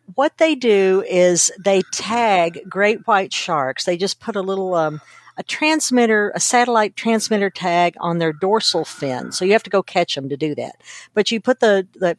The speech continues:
tag on their dorsal fin, and then you let 'em go out into the ocean. And any time that that dorsal fin comes up to the top of the water, it sends a signal to the satellite and a tweet. <laughs> So,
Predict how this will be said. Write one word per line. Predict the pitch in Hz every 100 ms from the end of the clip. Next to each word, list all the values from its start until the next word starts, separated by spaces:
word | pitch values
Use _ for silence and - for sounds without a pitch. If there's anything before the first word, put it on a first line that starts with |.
| _ -
tag | 214 220 226
on |
their | 233
dorsal | 214 190 190 - 196
fin, | - 180 180
and |
then | 170
you | 175 170
let | 170
'em | 208
go | 202 190 190
out | 175 180
into | 196
the | 208 226
ocean. | 160 151 - 131 147 170 _ - - - _ _ 202
And | 190
any | 233 277 339
time | - 277 269 262
that | 214 -
that | 220 185
dorsal | 208 240 240 240 214
fin | - 208 202
comes | 196 175 170 196
up | 214
to | -
the | 160
top | - - 214 233
of |
the | 220
water, | 208 208 208 170 135 143 - _ _ _
it | 185 -
sends | - 240 233 180
a |
signal | - - 254 247 233
to | 208
the | 185
satellite | - 214 202 185 156 151 156 _ _ _ _ 220
and | 254 262
a | 240
tweet. | - - 277 294 277 - - - - -
<laughs> | - - 381 _ 392 - _ _ - - - -
So, | - -